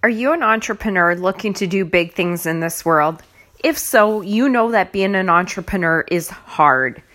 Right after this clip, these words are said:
Fear sneaks up on us. Fear leads to doubt. Doubt leads to inaction. And inaction leads to stalled dreams. It's hard. We are with you.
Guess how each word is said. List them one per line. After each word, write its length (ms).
Fear 380
sneaks 440
up 220
on 180
us. 360
Fear 480
leads 420
to 100
doubt. 640
Doubt 280
leads 380
to 260
inaction. 800
And 240
inaction 760
leads 420
to 160
stalled 680
dreams. 880
It's 360
hard. 680
We 240
are 140
with 380
you. 360